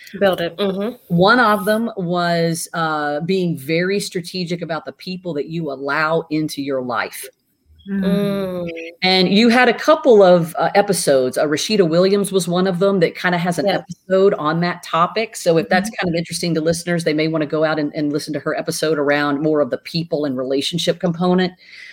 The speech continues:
Speaker 2: Um, I mentioned health, right? We, there's so much about our health we cannot control. And I really appreciate that. However, control what you can.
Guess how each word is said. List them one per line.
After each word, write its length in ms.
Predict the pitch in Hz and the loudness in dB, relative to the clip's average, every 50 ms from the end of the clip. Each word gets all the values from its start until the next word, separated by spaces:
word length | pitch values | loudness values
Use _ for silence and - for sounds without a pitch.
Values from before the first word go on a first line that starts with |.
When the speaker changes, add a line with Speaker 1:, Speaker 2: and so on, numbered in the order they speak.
| - - - - - - - | -20 -20 -20 -20 -6 -2 2
Speaker 2:
Um, 320 | 170 165 165 165 160 160 - | 4 4 4 4 2 2 2
I 80 | 170 | 2
mentioned 320 | 170 175 180 180 - 147 135 | 2 2 2 2 0 -4 -6
health, 560 | - - - 208 190 135 92 87 - - - _ | -6 -2 0 0 2 2 0 -4 -10 -16 -8 _
right? 340 | 160 156 160 165 160 - - - - - - - | 0 0 2 0 0 -4 -8 -16 -20 -20 -10 -4
We, 560 | 160 165 196 196 196 202 202 196 196 196 - - - 180 | 0 2 2 2 2 0 0 -2 -4 -6 -6 -6 -2 0
there's 180 | 180 190 175 - | 0 0 0 2
so 200 | - - 240 240 | 2 2 2 2
much 220 | 240 214 202 196 - | 2 0 0 0 -2
about 300 | 180 165 185 180 185 180 | -2 0 0 0 2 2
our 80 | 160 | 0
health 320 | 160 - - 175 180 175 - | 0 0 0 0 0 0 -2
we 140 | - 180 165 | -4 -6 -6
cannot 640 | 175 - - 180 170 175 175 165 165 160 160 - - | -8 -6 -4 -2 0 0 0 2 0 0 -2 -4 -4
control. 580 | - 143 139 - - 147 131 120 107 - - _ _ _ _ _ _ _ _ | -6 -6 -6 -4 -4 -2 -2 -2 -4 -6 -10 _ _ _ _ _ _ _ _
And 140 | - 147 147 | -2 0 0
I 40 | 151 | 0
really 380 | 147 143 151 165 170 170 175 160 | 0 0 -2 -2 0 0 0 -2
appreciate 640 | 151 - - 165 160 160 - - 139 131 120 120 - | -4 -4 -4 -4 -4 -4 -6 -6 -8 -8 -8 -8 -8
that. 360 | - 101 - - - _ _ _ _ _ _ _ _ _ _ _ _ _ | -10 -10 -10 -12 -18 _ _ _ _ _ _ _ _ _ _ _ _ _
However, 840 | - - 185 185 185 180 185 - - 196 190 175 170 - - - - _ _ _ _ _ _ _ _ | -6 0 2 2 4 2 2 2 2 2 2 2 0 -6 -14 -20 -20 _ _ _ _ _ _ _ _
control 680 | - 170 143 147 - - - 180 185 185 190 202 196 | -14 -14 -14 -14 -16 -16 -12 -10 -6 -4 -4 -4 -6
what 200 | 175 175 170 170 | -6 -10 -12 -12
you 140 | - 127 123 - | -14 -16 -18 -18
can. 440 | - - - 131 120 110 107 110 107 | -20 -20 -16 -16 -14 -14 -16 -18 -20